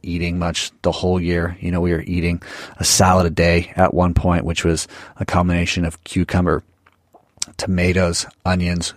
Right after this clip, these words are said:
garlic, carrot if we could find it. And just, I was done. I told John and Lily, like, I couldn't do this anymore. If we ever got off this island, I was going to go back to Thailand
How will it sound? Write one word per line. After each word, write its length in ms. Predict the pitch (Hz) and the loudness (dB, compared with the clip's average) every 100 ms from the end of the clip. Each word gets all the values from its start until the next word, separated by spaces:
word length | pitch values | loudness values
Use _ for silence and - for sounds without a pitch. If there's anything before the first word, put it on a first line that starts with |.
| - | -6
garlic, 480 | - 92 87 85 - - - - _ - | 0 2 2 0 -6 -18 -20 -20 _ -10
carrot 340 | - 95 92 | 0 2 4
if 140 | 87 - | 2 0
we 60 | |
could 120 | 87 85 | -2 -2
find 320 | - 101 95 | 0 0 2
it. 200 | 87 - - - - - - - - _ _ | 0 -2 -20 -20 -20 -20 -20 -20 -20 _ _
And 240 | - 98 92 | -4 0 0
just, 500 | 98 92 - - - _ _ _ _ - - | 2 0 0 -4 -12 _ _ _ _ -8 -2
I 80 | |
was 120 | - - | -2 -2
done. 480 | 101 113 117 95 - - - | 2 4 4 0 -6 -16 -8
I 120 | 92 | -6
told 320 | - 101 98 | -2 0 0
John 240 | 87 95 101 | 2 2 2
and 100 | 95 | 2
Lily, 280 | 95 104 | 2 2
like, 340 | 98 92 87 - - _ | 2 0 -2 -8 -20 _
I 120 | 92 92 | -4 -4
couldn't 260 | - 101 | -2 0
do 120 | 92 | 2
this 200 | 95 92 | 0 0
anymore. 240 | 104 101 98 | 0 0 0
If 100 | - | 0
we 100 | 73 | 0
ever 200 | 92 92 | 0 2
got 160 | 95 | 2
off 140 | 95 92 | 2 0
this 200 | 90 - | -2 0
island, 320 | 90 98 95 | 0 2 0
I 140 | 87 | 0
was 160 | 90 85 | 0 -2
going 300 | - 90 87 | 0 0 0
to 340 | - 90 85 - - - - - - | -2 0 0 -4 -20 -20 -20 -14 0
go 460 | 95 92 90 87 - | 2 4 4 0 -6
back 380 | - - 92 98 | -18 -4 -2 -2
to 80 | - | -6
Thailand 640 | - 92 90 95 101 95 | -4 0 2 2 2 -2